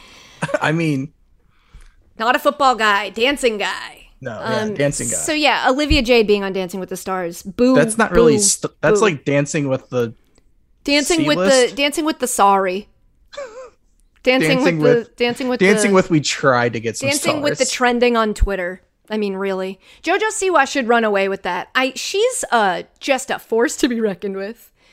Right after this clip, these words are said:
Speaker 2: That girl.
Speaker 1: Remember
Speaker 2: Was
Speaker 1: when
Speaker 2: she
Speaker 1: it was, like,
Speaker 2: originally
Speaker 1: Jerry Rice, Emmitt Smith?
Speaker 2: Yeah, that was fun for us. But like I said, we're getting old, so.
Speaker 1: I never watched any of those, though.
Speaker 2: What, the Dancing
Speaker 1: Dancing
Speaker 2: with
Speaker 1: with the
Speaker 2: Stars
Speaker 1: Stars.
Speaker 2: season? Yeah, me neither. Why would you have watched?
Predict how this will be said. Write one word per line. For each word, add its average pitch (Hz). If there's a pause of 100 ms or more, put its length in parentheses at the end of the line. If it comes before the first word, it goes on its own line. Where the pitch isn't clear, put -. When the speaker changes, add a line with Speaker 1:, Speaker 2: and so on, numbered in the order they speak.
(200)
Speaker 2:
That 214
girl. 202
Speaker 1:
Remember 170
Speaker 2:
Was 320
Speaker 1:
when 294
Speaker 2:
she -
Speaker 1:
it -
was, -
like, 127
Speaker 2:
originally 107
Speaker 1:
Jerry 127
Rice, 104
Emmitt 131
Smith? 107 (260)
Speaker 2:
Yeah, 196
that 233
was -
fun 170
for -
us. 175
But 202
like 262
I 277
said, 254
we're 208
getting 220
old, - (200)
so. - (280)
Speaker 1:
I -
never 202
watched 120
any 107
of 101
those, 104
though. 104 (1080)
Speaker 2:
What, 202
the 190 (580)
Dancing 196
Speaker 1:
Dancing -
Speaker 2:
with -
Speaker 1:
with 143
the -
Speaker 2:
Stars 139
Speaker 1:
Stars. 143
Speaker 2:
season? 262
Yeah, 320
me 233
neither. 202
Why 233
would 247
you 254
have 240 (160)
watched? -